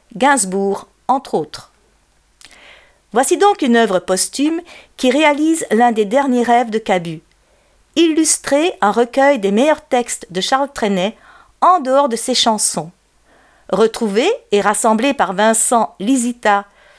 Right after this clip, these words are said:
sous le titre La vie qui va, titre d'une de ses chansons, et édité chez Robert Laffont en février deux mille dix-huit,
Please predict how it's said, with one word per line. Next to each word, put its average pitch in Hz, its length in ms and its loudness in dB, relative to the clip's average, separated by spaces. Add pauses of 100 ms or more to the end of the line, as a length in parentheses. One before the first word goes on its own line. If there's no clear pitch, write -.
(120)
sous - 240 -2
le 294 180 0
titre 240 520 -4 (500)
La 190 160 2
vie 269 220 -6
qui 254 160 -2
va, 170 340 0 (140)
titre - 340 -6
d'une 190 160 0
de 175 80 -4
ses 175 160 -2
chansons, 220 600 -2 (500)
et 233 240 0
édité 339 380 2
chez 254 160 0
Robert 220 320 0
Laffont 226 480 0
en 185 100 0
février 247 600 0
deux 180 200 -2
mille 180 180 -2
dix-huit, 180 580 -8